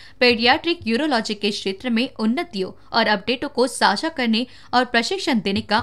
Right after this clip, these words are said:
उद्देश्य रखता है। तीन दिन के सम्मेलन में पहले दिन यानी एक सितंबर दो हज़ार तेईस को सीएमई होगा और उसके बाद क्रिम्स किंग्सवे हॉस्पिटल के ओटी कॉम्प्लेक्स से प्रसारित दो दिनों तक की लाइव ऑपरेटिव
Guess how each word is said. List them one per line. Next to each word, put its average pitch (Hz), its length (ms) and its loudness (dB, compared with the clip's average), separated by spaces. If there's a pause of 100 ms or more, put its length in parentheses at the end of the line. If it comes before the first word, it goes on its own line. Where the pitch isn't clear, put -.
(100)
उद्देश्य 208 400 -4
रखता 180 200 -10
है। 165 120 -8 (220)
तीन 262 200 4
दिन 302 200 0
के 440 120 0
सम्मेलन 302 480 0
में 294 220 0
पहले 233 320 0
दिन 262 300 -2
यानी 214 320 0
एक 214 160 -2
सितंबर 254 540 0
दो 220 140 -2
हज़ार 202 440 -2
तेईस 220 220 -4
को - 240 -8 (140)
सीएमई 285 440 0
होगा 202 380 -2 (360)
और 240 120 8 (100)
उसके - 300 0
बाद 226 300 2 (100)
क्रिम्स 247 340 0
किंग्सवे 220 460 2
हॉस्पिटल 240 560 0
के 233 200 -2 (200)
ओटी 247 320 2
कॉम्प्लेक्स 214 480 -2
से 226 120 0
प्रसारित 196 540 -2 (160)
दो 254 220 0
दिनों 214 340 -2
तक 202 140 -2
की 220 120 -2
लाइव 185 300 0 (120)
ऑपरेटिव 202 500 -4